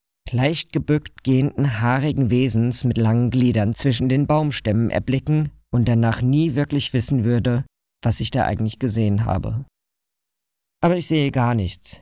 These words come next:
nicht einmal ein Reh oder ein Kaninchen. Die Lokomotive macht genug Lärm, um jedes Wildtier in weitem Umkreis zu vertreiben. Zur Mittagszeit erreicht der Zug die Ebene, besiedeltes Gebiet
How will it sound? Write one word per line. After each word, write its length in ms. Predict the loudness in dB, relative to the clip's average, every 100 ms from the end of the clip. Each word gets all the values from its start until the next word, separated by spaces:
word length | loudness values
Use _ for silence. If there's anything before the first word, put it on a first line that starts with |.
| -2
nicht 200 | -2 0
einmal 320 | -2 -2 -2
ein 200 | -2 -2
Reh 280 | 0 0 2
oder 220 | 0 -2
ein 120 | -2
Kaninchen. 800 | 0 2 2 0 0 0 0 -4 _ _ _ -2
Die 60 | 0
Lokomotive 680 | 0 0 -2 -2 -2 -2 0
macht 260 | -2 -2
genug 400 | 0 2 2 0
Lärm, 520 | 0 0 0 0 -2 -4 0
um 140 | 0
jedes 440 | 2 0 -2 -4
Wildtier 600 | 0 0 0 0 0 0
in 260 | -2 -2 0
weitem 360 | 0 0 -2 0
Umkreis 580 | 0 -2 0 -2 -2
zu 100 | -6
vertreiben. 600 | -4 -4 -2 0 0 -2 -12 _ _ _ _ _ _ _ _ _ _
Zur 160 | -4 0
Mittagszeit 640 | 2 0 -2 -4 -2 0 0
erreicht 420 | -2 -2 -4 -2
der 100 | -4
Zug 240 | -2 -2
die 180 | 0 0
Ebene, 500 | 0 2 2 0 -2 _ _
besiedeltes 580 | 0 2 2 2 -2 -2
Gebiet 440 | -2 -2 0 -2